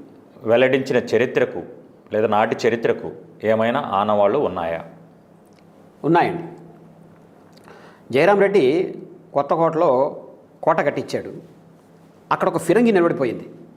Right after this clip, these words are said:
Speaker 2: దాన్ని తరలించడానికి వీలు లేక అది అక్కడే అలాగే ఉంచేశారు. మరి ఈ రెండు బలీయమైనటువంటి సాక్ష్యాలు. ఈ సాక్ష్యాలను మనం కాపాడుకోవాల్సినటువంటి అవసరం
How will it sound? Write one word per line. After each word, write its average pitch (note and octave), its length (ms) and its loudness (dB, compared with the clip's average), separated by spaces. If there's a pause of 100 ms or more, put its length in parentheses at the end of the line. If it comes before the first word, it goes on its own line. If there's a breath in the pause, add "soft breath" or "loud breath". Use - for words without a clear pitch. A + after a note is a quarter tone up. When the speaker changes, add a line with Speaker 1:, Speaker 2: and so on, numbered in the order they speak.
(220)
Speaker 2:
దాన్ని C3+ 220 2
తరలించడానికి F3+ 680 0
వీలు D#3 240 2
లేక D#3 240 2
అది D3+ 380 0
అక్కడే E3 300 2
అలాగే D#3 380 4 (360)
ఉంచేశారు. C#3 680 -4 (1200 soft breath)
మరి E3 120 4
ఈ D#3 60 6
రెండు F3 540 4
బలీయమైనటువంటి D3 1120 2 (120)
సాక్ష్యాలు. D3 500 -2 (1000 soft breath)
ఈ E3 380 4
సాక్ష్యాలను G3 760 2
మనం E3 240 0
కాపాడుకోవాల్సినటువంటి D#3+ 1160 0
అవసరం C3+ 440 0